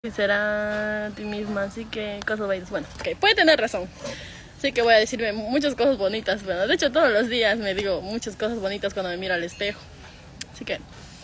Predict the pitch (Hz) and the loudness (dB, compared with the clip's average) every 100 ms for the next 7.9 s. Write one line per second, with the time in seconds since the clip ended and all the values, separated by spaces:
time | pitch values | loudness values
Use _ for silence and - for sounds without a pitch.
0 | - - - - - - - - - - | -20 -20 -20 -20 -14 -14 -14 -18 -20 -20
1 | - - - - - - - - - - | -20 -20 -18 -18 -18 -18 -20 -20 -20 -20
2 | - - - 254 226 233 233 220 220 226 | -20 -4 2 4 4 4 4 2 0 2
3 | 226 196 - - - 214 220 226 220 202 | 2 0 -4 -12 -10 -6 -4 -4 -4 -2
4 | 185 185 196 214 214 202 - - 262 262 | -2 -2 -4 -4 -4 -4 -4 -2 0 2
5 | 302 254 - - - - - - 339 320 | 0 -4 -8 -14 -16 -16 0 4 6 6
6 | 269 269 247 226 220 - - - - - | 4 2 -2 -4 -6 -4 -6 -8 -12 -18
7 | - 190 190 190 214 233 220 180 | -10 -8 -6 -4 -2 2 2 0